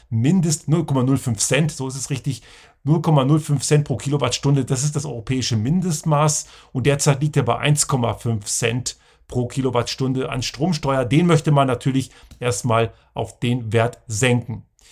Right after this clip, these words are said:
Das Ganze soll über den ganz normalen Haushalt finanziert werden und dürfte damit andere notwendige Investitionen, die dringend nötig sind, natürlich einschränken. Dann gibt es noch die andere Seite, nämlich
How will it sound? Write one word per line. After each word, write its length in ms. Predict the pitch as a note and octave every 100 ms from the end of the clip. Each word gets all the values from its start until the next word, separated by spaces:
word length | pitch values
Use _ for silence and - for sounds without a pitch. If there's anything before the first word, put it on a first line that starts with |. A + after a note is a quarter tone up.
| - _ -
Das 300 | - G3 -
Ganze 260 | - G3+ G3+
soll 220 | D#3+ E3
über 160 | C#3+ C#3
den 240 | C3 B2+
ganz 240 | C3 D3+ D#3
normalen 340 | B2 A2+ F2+
Haushalt 380 | A2 E3+ F3 D#3+
finanziert 580 | E3 D#3+ D3 D#3+ D#3+ C#3
werden 380 | D3 C#3+ D3
und 520 | - C3+ C3 C3+ - A#2
dürfte 280 | C3+ B2+
damit 340 | A#2+ A#2 B2+ B2+
andere 400 | A#2 C#3+ D3+ C3
notwendige 540 | C3 A#2+ B2 B2+ B2+
Investitionen, 880 | B2 A#2+ - A#2+ - A#2 B2+ D3 D3
die 100 | A2+
dringend 320 | A#2+ B2+ A#2+
nötig 260 | A2+ B2 C#3
sind, 140 | D3+
natürlich 480 | C#3+ C#3+ A2 C3+ -
einschränken. 720 | A#2+ C#3 C#3+ A2 G2 - G2+ - _ _ _ _ _ _ _ -
Dann 180 | C#3+ A3
gibt 220 | A#3+ F3+
es 140 | D#3+
noch 100 | F3
die 140 | C#3+ B2+
andere 260 | F3+ G#3
Seite, 340 | B2 A#2 A2+ C#3
nämlich 300 | C#3+ D3